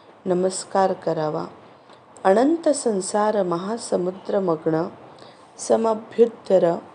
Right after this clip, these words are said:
वासुदेव अनंत रूपे विनियोजयस्त्व हृदयानंत सूत्राय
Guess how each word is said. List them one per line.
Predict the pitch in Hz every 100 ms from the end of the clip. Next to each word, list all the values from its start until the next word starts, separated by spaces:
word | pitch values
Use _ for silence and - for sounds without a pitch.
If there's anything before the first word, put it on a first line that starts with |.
| - - - -
वासुदेव | 175 170 175 240 202 185 170 165 180 - - - - -
अनंत | - 202 247 269 233
रूपे | 196 175 - 170 190 - - - _ -
विनियोजयस्त्व | 190 196 233 220 208 220 226 226 214 185 185 - - 175 170 - - - - - _ - - - - _ _
हृदयानंत | - 196 190 220 226 226 208 185 180 - 180 196 - -
सूत्राय | - 175 - 190 190 180 165